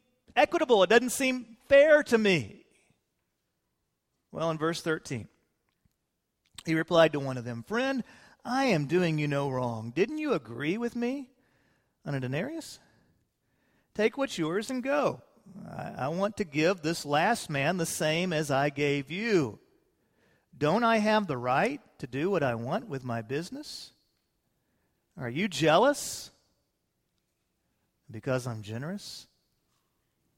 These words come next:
Now, that one kinda stings a bit right there, doesn't it? Especially whenever you think about it in terms of God.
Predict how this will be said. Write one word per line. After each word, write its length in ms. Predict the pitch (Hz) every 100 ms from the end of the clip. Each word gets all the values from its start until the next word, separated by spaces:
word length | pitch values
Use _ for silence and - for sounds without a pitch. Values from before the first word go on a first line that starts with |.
| _ _ _ -
Now, 100 | 117
that 100 | 151
one 140 | 120
kinda 180 | 117 107
stings 380 | 101 - 139 117
a 60 | 104
bit 180 | 104 -
right 200 | 98 -
there, 180 | 120 104
doesn't 260 | 104 101 95
it? 120 | - _ _ _ _
Especially 400 | - 123 123 -
whenever 220 | 117 113
you 100 | 104
think 220 | 110 117 113
about 180 | 113
it 80 | 107
in 80 | 104
terms 320 | - 113 107
of 100 | 104
God. 480 | 117 123 123 131